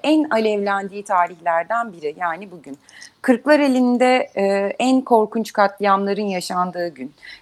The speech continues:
Edirne'de, e, Emniyet Müdürlüğü'nün Yahudilere "kırk sekiz saat içinde şehri terk edeceksiniz." emrini verdikleri gün üç Temmuz. E, Çorlu için de kırk sekiz saat içinde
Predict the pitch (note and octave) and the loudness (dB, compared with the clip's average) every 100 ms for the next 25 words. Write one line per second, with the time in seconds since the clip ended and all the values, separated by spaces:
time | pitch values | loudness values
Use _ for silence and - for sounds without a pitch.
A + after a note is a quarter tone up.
0 | - G#3 G#3 C4+ C4 A3 A3+ A#3+ - G3 | 2 2 4 6 6 6 4 4 2 -2
1 | F#3 F#3 F#3 - G3+ A3 B3 B3 G#3+ F#3+ | 0 0 0 0 2 2 0 0 0 2
2 | F#3+ G3 G3 A3 G#3+ F#3+ F#3 G3 G#3 A3 | 2 2 2 2 4 2 2 4 4 2
3 | A3+ G#3 A#3 - B3+ - A3+ G#3 G#3 - | -2 -2 -2 -2 -2 4 6 4 0 -6
4 | G#3 G3+ G#3 - _ - G#3 G3 A3+ A3 | 0 2 2 0 _ 2 4 4 4 6
5 | A#3 A#3 F#3+ E3 E3+ E3 F3 E3+ D#3+ E3+ | 6 4 0 0 -4 -4 -6 -6 -4 -4
6 | E3+ E3+ F3+ E3 D#3+ D3+ - E3 D3 C#3 | -2 -2 4 4 4 0 -2 -2 0 -4
7 | B2+ - C#3 B2+ B2+ C3+ - - - - | -4 -8 -8 -8 -10 -18 -18 -20 -20 -12
8 | - F#3 F#3 F3+ C#4+ D#4 D4+ C4 - A#3 | 0 4 4 4 4 6 4 0 -4 -4
9 | A#3 C4+ C4 A3 B3 A#3+ C4+ - A3+ G#3 | -2 -4 -4 -6 -6 -6 -2 4 6 6
10 | F#3+ - G3 F#3 G3+ | 0 -8 -4 2 2